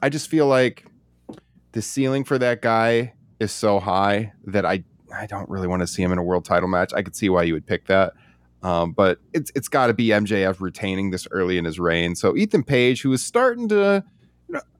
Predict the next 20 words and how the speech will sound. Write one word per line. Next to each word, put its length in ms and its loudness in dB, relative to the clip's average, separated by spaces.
if 160 -6
you 60 4
follow 420 0
the 100 4
guy, 340 4
he 220 0
is 160 2
a 80 0
super 380 0
talented 500 0
guy. 320 4
I 120 2
have 220 2
always 380 0
thought 220 2
he 100 -6
could 160 -4
be 80 0
doing 340 0
more 560 0